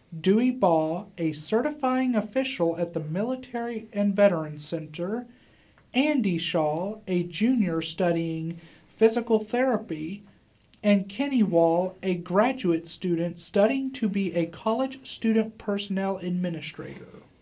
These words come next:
Today, we have a very special guest joining us.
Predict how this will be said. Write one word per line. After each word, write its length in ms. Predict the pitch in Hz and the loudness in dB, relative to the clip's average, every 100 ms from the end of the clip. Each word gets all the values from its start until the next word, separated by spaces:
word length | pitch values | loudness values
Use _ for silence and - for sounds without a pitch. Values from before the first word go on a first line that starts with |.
| _ _ _ _ _ _ _ _ _ _ _ _ _ _ _ _ | _ _ _ _ _ _ _ _ _ _ _ _ _ _ _ _
Today, 680 | - 196 247 285 220 202 202 - | -2 4 6 6 6 4 0 -4
we 240 | 185 233 | -2 0
have 220 | 254 247 196 | 2 2 4
a 120 | 170 | 2
very 340 | 165 233 262 | 4 4 2
special 500 | 254 - 220 214 196 | -2 2 2 4 0
guest 420 | 170 180 180 180 160 | 0 2 2 0 -10
joining 460 | - 170 160 151 151 | -8 -6 -6 -8 -14
us. 360 | 143 - - | -16 -14 -14